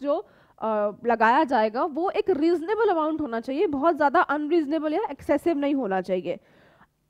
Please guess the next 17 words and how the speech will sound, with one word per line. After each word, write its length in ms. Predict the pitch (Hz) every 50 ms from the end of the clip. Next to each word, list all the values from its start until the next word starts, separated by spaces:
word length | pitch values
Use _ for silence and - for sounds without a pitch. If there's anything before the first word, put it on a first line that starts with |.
| _ _ _ _ _ -
और 200 | 277 311 349 381
वो 120 | 320 415 -
अनरीजनेबल 840 | - - 277 302 302 294 330 370 370 330 349 392 392 349 381 403
और 240 | - - 277 320 330
एक्सेसिव 640 | - 294 - - - - 311 302 - - 359 392 339
इसलिए 340 | - 311 - - - 339 339
नहीं 160 | 311 320 320
होना 220 | 302 262 254 226
चाहिए 260 | 220 - 277 247 285 339
ताकि 380 | - 294 254 247 - 285 311
वो 160 | 277 330 370 - -
freedom 240 | 320 294 254 294 269
of 140 | 302 302 294
speech 320 | - _ - 302 294 -
and 100 | 320 277
expression 420 | 277 269 - - 269 254 - 277 277
को 220 | - 349 415 -